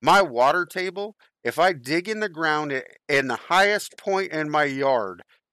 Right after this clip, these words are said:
I have to dig a total of three and a half feet in the dry season to hit groundwater. Just let that sink in.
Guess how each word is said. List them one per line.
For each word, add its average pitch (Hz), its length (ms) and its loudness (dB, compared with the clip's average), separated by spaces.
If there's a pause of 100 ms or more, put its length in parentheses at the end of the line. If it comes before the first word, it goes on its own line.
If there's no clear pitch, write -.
(120)
I 147 80 4
have 165 160 4
to 160 100 -8
dig 139 260 -4
a 123 80 -2
total 147 480 -6
of 117 140 -12 (100)
three 139 440 -8
and 123 140 -10
a 113 40 -12
half 110 260 -8
feet - 520 -20 (460)
in 185 220 0
the 233 100 0
dry 226 420 2
season 113 560 -6 (360)
to 139 180 -2
hit 143 340 -2
groundwater. 113 760 -4 (1080)
Just 175 160 -2
let 202 180 6
that 165 180 4
sink 127 260 -2
in. 98 200 -12